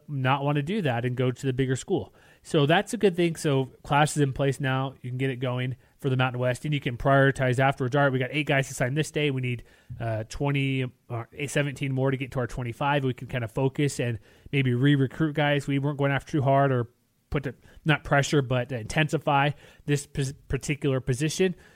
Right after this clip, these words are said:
So I think it's a, it's a good deal. Academics can be an issue in some areas for some schools, like Stanford. David Shaw is a big opponent against this due to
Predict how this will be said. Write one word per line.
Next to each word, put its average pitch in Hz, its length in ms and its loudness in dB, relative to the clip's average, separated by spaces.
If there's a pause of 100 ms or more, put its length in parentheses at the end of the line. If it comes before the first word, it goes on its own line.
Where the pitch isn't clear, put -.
So - 120 -2
I 240 40 4
think 311 200 -2
it's - 160 -4
a, 202 180 0
it's 190 140 -2
a 214 60 -2
good 202 180 4
deal. 147 400 2
Academics 143 560 2
can 147 100 -6
be 135 80 -4
an 135 80 -4
issue 143 220 -4
in 120 80 -6
some 135 240 -6
areas 135 420 0
for - 160 -6
some 131 220 -4
schools, 139 360 -2
like 120 200 -4
Stanford. 127 420 -4
David 120 260 -4
Shaw 127 140 -2
is 120 100 -2
a 120 40 -4
big 120 260 -6
opponent 127 420 -6
against 123 360 -10
this 143 180 -4
due 127 160 -6
to 123 300 -4